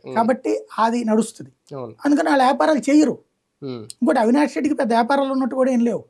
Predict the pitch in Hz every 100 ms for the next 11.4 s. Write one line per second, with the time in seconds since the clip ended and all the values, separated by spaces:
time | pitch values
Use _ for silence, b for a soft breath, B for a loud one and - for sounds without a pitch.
0 | _ 147 131 131 165 226 233 - 254 226
1 | 233 262 262 262 254 240 240 - 214 185
2 | 160 143 - 107 135 120 247 262 247 254
3 | 277 277 277 285 277 247 - 247 226 202
4 | 208 240 247 262 262 254 254 269 - 240
5 | 240 233 240 - 294 _ _ _ _ 143
6 | 131 110 131 135 123 117 - 302 320 311
7 | 269 285 277 285 269 233 214 233 233 254
8 | 247 247 247 214 269 262 262 254 254 -
9 | _ _ 233 247 233 254 247 214 190 170
10 | 156 180 _ 143 139 120 214 240 220 -
11 | 151 175 143 123